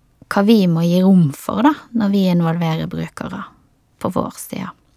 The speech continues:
Så uansett så tenker jeg at det er viktig å være klar over at den formen for medvirkning vi velger, den har betydning for alle involverte, og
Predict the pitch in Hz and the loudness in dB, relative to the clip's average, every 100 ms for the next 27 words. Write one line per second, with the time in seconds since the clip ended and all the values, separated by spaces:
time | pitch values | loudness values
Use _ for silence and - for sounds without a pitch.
0 | _ _ _ _ _ - - - - - | _ _ _ _ _ -20 -20 -20 -20 -20
1 | _ - 226 220 220 - - 254 262 233 | _ -4 2 4 2 0 2 6 6 6
2 | - 285 - - - 226 226 240 - 208 | 2 0 -2 -14 -8 -4 0 0 0 -2
3 | 185 - _ _ - - 208 208 - - | -2 -8 _ _ -18 -6 -2 -2 -4 -10
4 | - 180 - 185 180 185 185 - - - | -4 -2 -2 -4 -2 -2 -2 -6 -14 -2
5 | 214 185 175 165 160 180 214 196 - - | 0 0 0 0 -2 -2 0 0 0 0
6 | 226 190 165 165 180 185 190 175 156 - | 0 2 0 0 0 2 2 0 -4 -4
7 | 170 160 165 170 175 208 196 254 - _ | -2 0 0 -2 -2 -2 0 -2 -4 _
8 | _ _ _ _ _ - 196 165 160 - | _ _ _ _ _ -2 0 0 -2 -4
9 | 202 170 156 - - - 175 190 175 151 | -2 0 -2 -4 -8 -4 -2 0 -2 -2
10 | 147 147 151 151 - - - _ _ - | -4 -4 -4 -6 -10 -14 -14 _ _ -20
11 | - - - _ _ 165 165 160 160 | -20 -20 -20 _ _ -6 -2 -2 -4